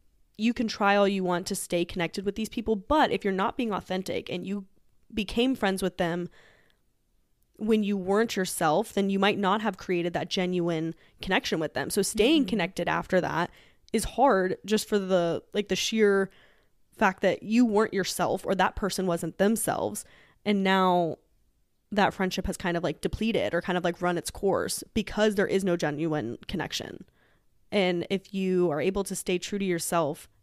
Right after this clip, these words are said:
Speaker 1: find those friends that you connect with because you're true to yourself and they're true to themselves, yeah, those are the, the friendships that are gonna last a lifetime. And those are the friendships that will be there for you through the ebbs and flows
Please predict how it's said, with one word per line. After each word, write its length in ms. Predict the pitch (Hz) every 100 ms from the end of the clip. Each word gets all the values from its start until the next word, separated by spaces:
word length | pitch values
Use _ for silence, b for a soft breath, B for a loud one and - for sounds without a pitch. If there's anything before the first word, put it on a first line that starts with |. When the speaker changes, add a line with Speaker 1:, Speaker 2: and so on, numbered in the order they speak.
| _
Speaker 1:
find 240 | 214 196 202
those 160 | 185
friends 380 | - 180 180 170
that 340 | 165 160 160 - - _ - - - - _ - -
you 160 | 226 214
connect 320 | 196 190 196
with 200 | 180 -
because 280 | 185 208 214
you're 80 | 202
true 140 | 202
to 60 | 185
yourself 400 | 185 180 175 -
and 120 | 185
they're 100 | 180
true 160 | -
to 60 | 170
themselves, 520 | 180 214 160 165 175 B B B B _ 196 185
yeah, 200 | 196 190
those 220 | 190 202
are 60 | 208
the, 280 | 196 180 170 _
the 80 | 196
friendships 380 | 185 185 180 -
that 80 |
are 40 | 175
gonna 160 | 170
last 480 | 165 165 165 160 - b b b
a 120 | - 190
lifetime. 580 | 175 180 - 151 95
And 100 | 170
those 120 | 180 180
are 20 |
the 80 | 185
friendships 360 | 180 180 180
that 120 | 160 170
will 80 |
be 200 | 170 185
there 160 | 185 175
for 180 | - 180
you 180 | 175 170
through 240 | 226 247
the 140 | 214
ebbs 220 | 180 180 180
and 140 | 175
flows 420 | - 170 165 170